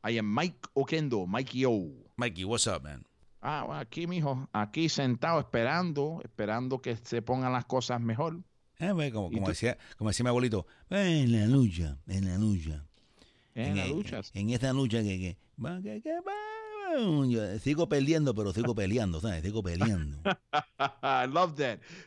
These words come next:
Speaker 1: Perdiendo, pero peleando. That's, that's hot, bro.
Speaker 2: Perdiendo, pero peleando.
Speaker 1: We
Speaker 2: Yo
Speaker 1: gotta
Speaker 2: sí.
Speaker 1: get that t-shirt. Perdiendo, pero peleando. That's a
Speaker 2: That's
Speaker 1: great
Speaker 2: done.
Speaker 1: t-shirt.
Speaker 2: That's done.
Speaker 1: ¿Cómo están las cosas? ¿Cómo están las cosas por allá?
Speaker 2: Good, bro. Good, good, good. Listen, I had a great night last night, man.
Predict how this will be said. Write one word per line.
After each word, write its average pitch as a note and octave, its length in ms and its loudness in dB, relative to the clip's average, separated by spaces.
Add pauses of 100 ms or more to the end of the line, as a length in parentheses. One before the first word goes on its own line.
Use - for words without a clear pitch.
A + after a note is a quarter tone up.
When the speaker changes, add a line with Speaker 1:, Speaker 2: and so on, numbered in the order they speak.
(180)
Speaker 1:
Perdiendo, F3 680 2
pero C#3+ 220 0
peleando. C#3 580 0
That's, D#3+ 280 -6
that's F3 200 -4
hot, - 400 0
bro. A#3 340 0
Speaker 2:
Perdiendo, B2 480 2
pero F#2+ 220 2
peleando. F2 920 0
Speaker 1:
We E2 100 0
Speaker 2:
Yo G2 60 0
Speaker 1:
gotta C3+ 120 2
Speaker 2:
sí. F2 100 -2
Speaker 1:
get D#2 200 -4
that B2+ 200 -2
t-shirt. A#2 540 -4
Perdiendo, B2 500 0
pero A#2+ 200 0
peleando. G#2+ 380 -2
That's B2 180 -2
a A2 80 2
Speaker 2:
That's E2+ 80 -8
Speaker 1:
great G2+ 200 2
Speaker 2:
done. E2 140 0
Speaker 1:
t-shirt. F#2+ 460 -4
Speaker 2:
That's E2 240 -6
done. E2 220 -4
Speaker 1:
¿Cómo E3 120 2
están D#3+ 140 0
las D3 100 0
cosas? F#2+ 320 -6
¿Cómo D3+ 180 -2
están D3 160 -2
las C3+ 100 -2
cosas B2+ 200 -6
por A2 100 -6
allá? G#2 80 -2
Speaker 2:
Good, G#2 240 0
bro. F#2 280 -2
Good, F2+ 360 -2
good, F2+ 280 -2
good. F#2 200 -2
Listen, F#2+ 200 -4
I G2+ 80 0
had A2 100 0
a F#2 40 -4
great F#2+ 340 -4
night G2 240 -2
last D#2+ 240 -6
night, D#2 180 -8
man. D#2 300 -8